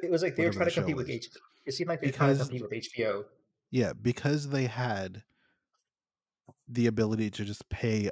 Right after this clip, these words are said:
Speaker 2: other studios for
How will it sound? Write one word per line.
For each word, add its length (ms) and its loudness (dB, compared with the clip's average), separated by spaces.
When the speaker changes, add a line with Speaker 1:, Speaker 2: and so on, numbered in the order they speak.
Speaker 2:
other 540 -2
studios 920 -2
for 360 -2